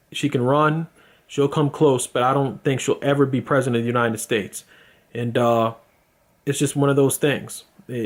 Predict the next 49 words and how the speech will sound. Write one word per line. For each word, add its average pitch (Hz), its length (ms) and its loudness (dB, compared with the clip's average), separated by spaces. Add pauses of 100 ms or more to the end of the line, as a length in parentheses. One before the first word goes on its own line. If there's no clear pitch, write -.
I 123 120 -4
know 135 140 2
people 143 280 2
want 139 180 4
a 123 40 2
female 147 540 2 (120)
to, 139 100 -2 (220)
to, 117 240 -2
to - 140 -4
win 139 400 2
the 135 80 0
election 139 460 0
one 143 160 2
day 143 220 4
for 123 160 -4
president 143 500 0
and 139 80 -6
to 127 60 -4
be 131 100 -2
in 127 100 0
the 127 40 4
Oval 135 240 4
Office 135 420 2
as 139 260 0
a 143 60 0
president, 151 520 0
but 123 300 0 (400)
I 139 60 -2
don't 135 160 0
think 143 140 2
it'll 135 140 0
be 127 100 0
Hillary 127 300 2
Clinton. 120 300 0
I'd 143 200 2
rather 143 300 2
see 143 260 0
it 110 120 -2
be, 123 340 -2 (320)
I'd 147 100 0
rather 160 340 6
it 143 260 -2
be 143 260 4
another 139 640 2
woman 143 560 0
from 135 140 -6
the 123 60 -2
Democratic 131 580 0
Party, 143 420 2